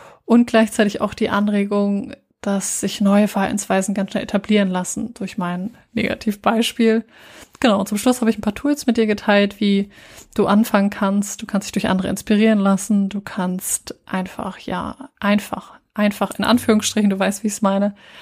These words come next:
ähm, in einigen kleinen Situationen mal ein bisschen was ausprobieren, eine Nachfrage stellen. Und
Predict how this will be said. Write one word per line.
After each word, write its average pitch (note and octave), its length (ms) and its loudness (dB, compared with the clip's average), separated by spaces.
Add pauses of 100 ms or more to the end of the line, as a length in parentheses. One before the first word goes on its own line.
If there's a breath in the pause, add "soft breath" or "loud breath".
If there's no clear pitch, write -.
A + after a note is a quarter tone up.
(340 loud breath)
ähm, G3+ 360 2 (180)
in G#3 300 -2 (140)
einigen G#3 380 2
kleinen B3 360 0
Situationen G#3+ 600 -2
mal G#3 140 2
ein G3+ 80 2
bisschen G3+ 220 0
was G3 160 2
ausprobieren, G3+ 920 0
eine G#3+ 140 0
Nachfrage G3 680 2
stellen. F3+ 500 -4
Und - 320 -4